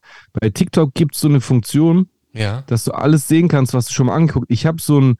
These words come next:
Speaker 1: so ein TikTok gesehen, das wollte ich dir eigentlich schicken.
Speaker 2: Ja.
Speaker 1: Und dann ist irgendwas gekommen, ein Anruf oder irgendwas, kennst du das? Und dann war das schon weg, ist das nächste gekommen, dann hab ich's vergessen.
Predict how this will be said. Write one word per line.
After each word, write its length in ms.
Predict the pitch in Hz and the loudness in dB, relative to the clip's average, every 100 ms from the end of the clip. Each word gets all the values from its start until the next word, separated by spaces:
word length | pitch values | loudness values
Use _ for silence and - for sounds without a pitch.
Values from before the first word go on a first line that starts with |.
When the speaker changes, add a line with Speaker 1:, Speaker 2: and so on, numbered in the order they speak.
| _ _ _ _ - | _ _ _ _ -10
Speaker 1:
so 160 | 131 120 | -2 0
ein 140 | 107 | 0
TikTok 380 | 202 202 160 135 | -2 0 0 0
gesehen, 280 | 123 143 156 | 0 2 0
das 140 | 117 | 0
wollte 240 | 143 160 | 0 0
ich 80 | 143 | -2
dir 180 | - - | -2 -2
eigentlich 460 | 135 147 143 113 - | -2 0 0 0 -2
schicken. 680 | - 175 - 208 247 285 - | -2 -2 0 2 2 0 -4
Speaker 2:
Ja. 320 | 107 101 107 | -4 -2 -2
Speaker 1:
Und 200 | 143 127 | 0 0
dann 140 | 170 208 | 2 0
ist 180 | 160 - | 0 -2
irgendwas 560 | 190 233 226 185 196 - | 0 2 2 0 -2 -4
gekommen, 680 | 170 135 175 202 208 139 131 | -6 -2 -2 2 2 2 0
ein 20 | - | -2
Anruf 720 | 147 202 196 170 180 196 170 | -2 0 2 2 2 2 0
oder 160 | 156 151 | 0 0
irgendwas, 380 | 175 175 160 - | 0 0 -2 -2
kennst 200 | 196 190 | -2 0
du 40 | |
das? 240 | 196 - - - - | -2 -4 -12 -20 -4
Und 180 | 135 135 | -2 2
dann 400 | 165 160 95 117 | 2 0 -2 -2
war 140 | 151 | 0
das 260 | 147 - - | 0 -2 -2
schon 160 | 143 | 0
weg, 220 | 135 151 | 0 -4
ist 240 | - 127 131 | -4 -4 -2
das 100 | 113 | 0
nächste 380 | 135 151 - 120 | 2 2 0 -2
gekommen, 240 | 120 113 | 0 0
dann 100 | 123 | 2
hab 100 | 139 | 0
ich's 120 | 123 | 0
vergessen. 540 | 127 110 135 - 104 | -2 -2 -2 0 -2